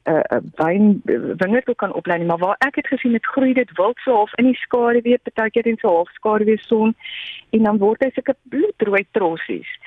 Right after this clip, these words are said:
En dan, eh, die trossies word, korreltjies word ge-, geoes en dan daai dop krimp en dan word dit die swart peper. Nou, die verskil tussen swart peper en wit peper, ek weet nie of ons al daaroor gepraat het nie, maar ons, mens,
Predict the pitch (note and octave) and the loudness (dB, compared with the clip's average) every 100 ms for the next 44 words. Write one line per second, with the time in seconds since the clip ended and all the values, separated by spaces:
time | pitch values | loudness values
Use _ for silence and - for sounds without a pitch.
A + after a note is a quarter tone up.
0 | - - - G#3 F#3+ F#3+ F#3 - G3 G3 | -16 -14 -6 0 0 -2 -6 -6 -6 -2
1 | A3 - C4+ B3+ C4+ - A#3+ - - - | -2 0 0 0 -2 0 -2 -2 -18 -2
2 | B3+ B3 A#3 A#3 A#3 A3 - - A3+ G#3+ | 2 2 0 -6 0 0 -2 -6 -2 0
3 | G#3 F#3+ _ - - C#4+ C#4+ - F3+ F#3 | 0 -4 _ -4 2 2 2 0 -2 0
4 | F3+ E3+ F3+ G3 - F#3+ - - G3+ C#3+ | 0 0 0 0 -2 -2 -4 -4 -2 -2
5 | C4+ - F3+ F3 E3+ F3 E3+ E3 - - | -4 -12 -8 -6 -2 0 0 -2 -6 -12
6 | F3+ - F3 D#3+ - D#3+ D3+ - - - | -12 -4 -2 -2 -4 -2 0 -2 -6 -18
7 | - - - A#3 A#3 A#3+ B3 D4+ - G4 | -18 -16 -4 0 0 -2 -6 -6 -2 0
8 | G4 F#4 E4+ - E4 D#4+ _ - C4 G3 | 0 -2 -6 -2 0 0 _ -6 -4 0
9 | F3 F3+ G#3+ G#3 G3+ - A3 A3+ A#3+ A#3+ | -2 0 -4 -2 -4 -4 -4 -2 -2 -2
10 | G4+ - A3 A3 G3+ F3 G3 - - G#3+ | -4 -2 -2 0 0 2 0 -4 -4 0
11 | G3 G3 G3+ G3 G3 F#3 F#3+ - - C4+ | 2 0 -2 -4 -4 -2 -2 -4 -14 -12
12 | B3 - - C4 A#3 A3+ B3+ | -12 -6 0 0 2 0 -2